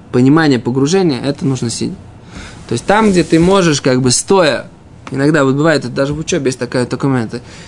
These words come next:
Есть какие-то сугиот, которые ты хорошо си-, ты си-, как бы там можешь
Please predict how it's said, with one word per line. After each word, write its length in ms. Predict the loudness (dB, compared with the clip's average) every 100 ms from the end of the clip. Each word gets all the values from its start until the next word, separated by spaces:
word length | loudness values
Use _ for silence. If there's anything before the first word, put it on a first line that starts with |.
| -10
Есть 120 | -6
какие-то 200 | -2 -2
сугиот, 420 | -2 0 2 2
которые 260 | 0 0 -2
ты 80 | -2
хорошо 300 | -2 -2 -2
си-, 180 | -6 -2
ты 140 | -2
си-, 340 | -2 -6 -8 -2
как 180 | 0
бы 300 | 2 2 2 -2
там 240 | -8 -8
можешь 460 | -4 0 0 0 -4